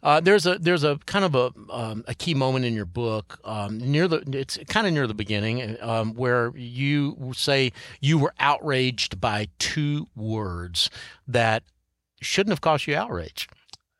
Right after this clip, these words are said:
The words were, "Jesus saves." But in the context, uh, in which you encountered those words, and at least in your anecdote, it's easy to see why they caused outrage. Can you say more about that?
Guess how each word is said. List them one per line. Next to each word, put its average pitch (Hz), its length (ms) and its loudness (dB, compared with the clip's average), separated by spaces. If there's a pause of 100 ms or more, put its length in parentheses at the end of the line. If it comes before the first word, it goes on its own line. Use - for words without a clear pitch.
(580)
The 127 140 -2
words 131 300 0
were, 117 100 -2
"Jesus 113 380 -2
saves." - 520 -6 (800)
But 131 220 4
in 147 120 6
the 127 100 4
context, 165 1200 0 (800)
uh, 147 180 -8
in 139 220 2
which 127 260 0
you 117 140 0
encountered 135 560 -2
those 95 260 -6
words, 82 480 -8
and 95 220 -6
at 95 80 -10
least 95 220 -10
in 95 100 -6
your 92 160 -4
anecdote, 87 600 -6 (480)
it's - 380 -6
easy 135 220 0
to 113 80 -4
see 127 160 -2
why 113 160 -2
they 101 100 -4
caused 104 220 -6
outrage. 98 300 -8
Can 151 100 0
you 170 80 0
say 180 140 0
more 147 160 0
about 135 180 -2
that? 139 220 -6